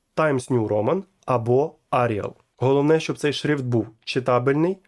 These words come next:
мав друкований вигляд, та це не має бути курсив. В жодному разі не зменшуйте шрифт для того, щоб вміститись в розмір однієї сторінки А чотири. Мінімальний розмір шрифта —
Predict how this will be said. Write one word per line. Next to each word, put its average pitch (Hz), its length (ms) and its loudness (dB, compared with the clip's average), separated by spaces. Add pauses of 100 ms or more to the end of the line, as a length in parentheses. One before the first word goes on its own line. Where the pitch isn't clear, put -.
(440)
мав 127 220 2
друкований 147 540 2
вигляд, 156 560 0
та 127 100 0
це 131 160 -2
не 127 120 2
має 151 240 2
бути 135 320 -2
курсив. - 640 -8 (200)
В 127 40 0
жодному 170 460 2
разі 147 400 -2
не 123 140 2
зменшуйте 135 520 0
шрифт 127 340 0
для 123 100 0
того, 127 220 2
щоб 123 180 -4
вміститись 120 560 -2
в 127 40 0
розмір 135 420 0
однієї 123 460 2
сторінки 123 560 -2
А 123 140 -2
чотири. 120 480 -6 (520)
Мінімальний 151 520 2
розмір 131 360 0
шрифта — 139 480 -2